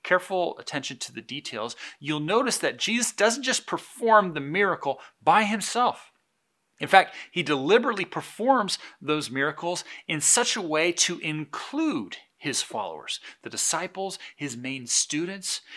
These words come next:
You read about it and you see that Jesus was multiplying, but then giving it to his disciples to distribute. And then having the disciples organize the thousands and, and be a part of it in that way.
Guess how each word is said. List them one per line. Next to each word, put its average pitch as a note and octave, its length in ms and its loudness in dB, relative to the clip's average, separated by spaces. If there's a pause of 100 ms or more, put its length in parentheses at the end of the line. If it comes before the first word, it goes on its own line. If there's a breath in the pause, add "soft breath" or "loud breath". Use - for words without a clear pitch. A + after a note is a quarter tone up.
(120 loud breath)
You D3 180 -4
read G3+ 360 -2
about B2 360 0
it E3 140 -6 (180 loud breath)
and C#3+ 80 -4
you C#3+ 60 -2
see G3 220 -2
that C#3 320 -4
Jesus D#3+ 280 -6
was C#3 120 -8
multiplying, F3 580 -6
but D3 80 -6
then E3+ 160 -2
giving F#3 300 -2
it G#3 160 -6
to G3+ 240 -4
his D#3 340 -8
disciples A3 680 0
to - 140 -14
distribute. - 640 -8 (640 loud breath)
And F3 80 0
then G3 80 2
having G3+ 260 0
the G3+ 60 -6
disciples G#3 560 -2
organize E3 720 -2 (260 loud breath)
the C3 80 -6
thousands B2 600 -2
and, A#2 160 -10
and C3 120 -8
be C3 140 -4
a B2+ 60 -2
part C#3+ 240 -2
of C#3+ 80 -4
it D#3 60 0
in C#3+ 80 -8
that F#3 160 2
way. D3+ 120 2